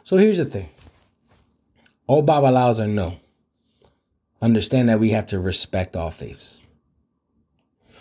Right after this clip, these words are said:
We all understand that we have to be religious, tolerant. But the most important thing of it all is that in the Iwuri Meyi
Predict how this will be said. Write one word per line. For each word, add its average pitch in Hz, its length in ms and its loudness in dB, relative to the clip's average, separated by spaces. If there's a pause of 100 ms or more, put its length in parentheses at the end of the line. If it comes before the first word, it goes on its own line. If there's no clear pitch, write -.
(120)
We 151 200 4
all 113 300 4
understand 113 760 -2 (640)
that 117 180 0
we 120 160 4
have 117 220 0
to 123 100 -4
be 107 180 -2
religious, 113 460 -2
tolerant. 107 560 -4 (680)
But 123 280 -2
the 131 120 2
most 143 380 2
important 139 760 0
thing 160 220 0
of 131 140 2
it 127 280 0
all 131 480 2 (240)
is 120 160 -4
that 123 300 -2
in 127 420 0 (100)
the 131 420 0
Iwuri 135 760 0 (720)
Meyi 135 920 2